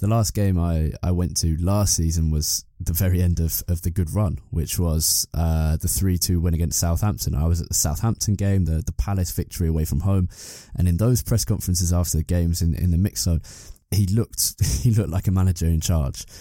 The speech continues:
He looked like someone who knew not what they were doing. Whereas now you can see the, the effect that managing this club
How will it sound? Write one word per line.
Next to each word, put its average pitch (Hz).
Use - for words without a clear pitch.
He 101
looked 101
like 95
someone 95
who 90
knew 92
not 87
what 85
they 80
were 76
doing. 101
Whereas 95
now 101
you 95
can -
see 95
the, 87
the 98
effect -
that 71
managing 87
this 90
club 101